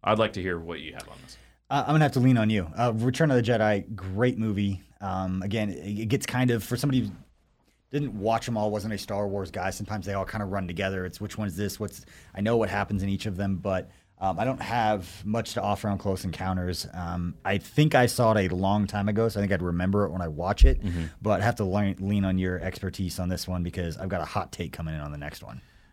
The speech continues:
Speaker 1: Yeah, we'll
Speaker 2: Get
Speaker 1: go Return of the
Speaker 2: prepared for that.
Speaker 1: Jedi. I don't know
Speaker 2: Okay.
Speaker 1: if we can really eliminate any of the original Star Wars trilogy because of their importance as blockbuster movies in the first round.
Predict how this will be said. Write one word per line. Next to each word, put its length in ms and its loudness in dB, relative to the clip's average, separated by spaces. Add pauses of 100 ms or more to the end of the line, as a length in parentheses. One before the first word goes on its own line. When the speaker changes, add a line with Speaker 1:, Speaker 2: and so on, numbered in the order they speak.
Speaker 1:
Yeah, 120 4
we'll 140 2
Speaker 2:
Get 60 6
Speaker 1:
go 40 8
Return 320 4
of 80 4
the 60 2
Speaker 2:
prepared 220 2
for 40 4
that. 360 4
Speaker 1:
Jedi. 80 -20
I 80 2
don't 140 4
know 300 4
Speaker 2:
Okay. 140 -8
Speaker 1:
if 180 -4
we 120 -2
can 220 -4
really 280 -4
eliminate 600 -6
any 380 -4
of 160 -6
the 120 -4
original 380 -6
Star 300 -4
Wars 200 -4
trilogy 440 -6
because 240 -6
of 120 -6
their 120 -2
importance 480 -8
as 120 -8
blockbuster 500 -10
movies 260 -6
in 100 -6
the 80 -8
first 300 -8
round. 320 -8